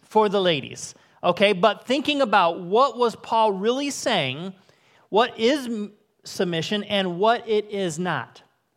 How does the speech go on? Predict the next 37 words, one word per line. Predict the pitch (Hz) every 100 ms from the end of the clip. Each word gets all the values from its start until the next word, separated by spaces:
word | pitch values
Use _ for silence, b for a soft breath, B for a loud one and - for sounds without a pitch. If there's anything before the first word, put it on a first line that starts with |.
| _ _ _
So | - 190
this | 233 226
is | 208
what | 190 190 -
she | - 175
wrote. | 143 127 - _ b b b
"Submission | - 180 247 254 208
is | 185 147
not | 165 202 240 135 147 - - _ _ _ -
being | 175 202 190
inferior | - 170 160 - 170 180 208 226 240 -
or | 170 165
second | - 214 214 -
class | - 180 156 123 - - b b b -
to | 165
your | 151
husband. | 143 123 117 _ _ _ _ _ b b b
Wives | - 180 254 202
are | 185
equal | 233 240 -
to | - 196
our | 160
husbands | 143 165 160 185 156
in | 170 131
value | 151 151 190 226 214
and | 175 190 196
in | 190
worth, | 196 160
for | -
we | 175 190 208
are | 160
both | 190 202 - -
equally | 226 233 269 240 240
made | 208 196 180 185 180 -
in | 202 196 185
God's | 175 170 -
image. | 190 156 127 - -